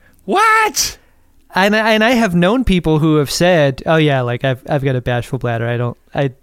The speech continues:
Speaker 2: I have a hard time going." But I've never known someone who has, like, stepped up to the plate <laughs> and, like, and, like, bat in hand has
Speaker 1: Yeah.
Speaker 2: been unable to swing.
Speaker 1: Right.
Speaker 2: Like,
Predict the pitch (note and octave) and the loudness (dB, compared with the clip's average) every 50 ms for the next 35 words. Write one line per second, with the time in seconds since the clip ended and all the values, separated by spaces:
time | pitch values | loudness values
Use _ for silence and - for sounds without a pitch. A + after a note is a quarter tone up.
0 | _ _ - D3+ C#3+ C3+ C3+ B2 C3+ C3 B2+ - C3+ B2+ B2+ B2 C3 C3 C#3 C#3 | _ _ -2 -2 0 0 0 0 0 -2 -2 -2 -4 -4 -4 -2 -2 -2 -2 -2
1 | B2+ A#2+ A#2 - - - - - - - - D#3 F#3 A3 D3+ C#3 C#3+ E3 G3 G3+ | -2 -4 -6 -8 -12 -20 -20 -20 -20 -6 -2 0 0 0 0 0 2 2 2 2
2 | G#3+ G#3 F#3+ F#3 F3+ F3+ F3+ - - F#3+ F#3 F#3 F#3+ G3 G3 G#3 G#3+ - - - | 2 2 2 2 2 2 2 0 0 0 0 2 0 0 0 0 -2 -4 -8 -16
3 | _ - - F3 E3+ E3 D#3 C#3+ - D3+ C#3+ - - - - - D#3+ E3+ - - | _ -2 0 2 2 2 2 2 0 0 -2 -2 -4 -8 -4 -2 -2 -2 0 0
4 | - E3+ E3+ - - F3+ D#3 D3+ - - - D3+ C#3+ D3 F#3 A3 - - - - | -2 -2 -2 0 -4 -2 -2 -2 -4 -2 -2 -2 0 0 -2 -2 -6 -10 -14 -16
5 | - - _ _ _ _ F#3+ - - - - - - - - - - - - - | -18 -20 _ _ _ _ -2 -2 0 -2 -4 -4 -4 -6 -12 -12 -12 -14 -14 -14
6 | - - A#3 - - - - - - _ - - - _ - - - _ - D3+ | -6 -6 -6 -6 -4 -6 -8 -8 -8 _ -10 -10 -10 _ -10 -10 -10 _ -10 -10
7 | - _ - F3 F3 E3+ E3+ E3+ E3+ E3 D#3 D3+ - - - - - _ - _ | -8 _ 0 2 2 2 2 4 4 2 2 0 -2 -6 -12 -16 -16 _ -20 _
8 | _ - - - E3+ E3 D#3+ D#3+ D#3 D3+ D3 - - - _ C#3 C3+ B2+ - D#3+ | _ -20 -4 -2 0 0 2 2 2 0 0 -2 -6 -14 _ -10 -6 -2 0 2
9 | D#3+ E3 F3+ G3 G3+ F3+ E3+ E3 B2+ D3 D#3 D3 D#3+ E3 F#3+ A3 A#3+ - - - | 2 2 0 0 0 0 0 0 0 0 0 0 0 0 0 0 -2 -4 -6 -12
10 | _ _ - - - F#3+ F3+ D#3+ C3 B2+ C3+ C3 A2+ D3 F#3 F#3+ G3+ G3 F#3+ E3+ | _ _ -20 -6 0 0 2 2 4 2 2 2 2 2 2 2 4 4 4 2
11 | F#3 F3+ - F#3 E3 - - F#3+ A#3+ G#3+ D3 B2 A#2 B2+ - - - _ _ _ | 2 0 0 0 -2 0 0 2 2 2 0 0 -4 -8 -10 -16 -20 _ _ _
12 | _ _ _ _ A2 G2+ G#2+ A#2+ A2 G2 - - - - - - - - _ _ | _ _ _ _ -8 -4 -4 -2 -2 -4 -4 -8 -12 -12 -14 -18 -20 -20 _ _
13 | _ _ _ _ _ _ _ _ E3 D#3+ D3+ - - | _ _ _ _ _ _ _ _ -2 -2 -2 -4 -8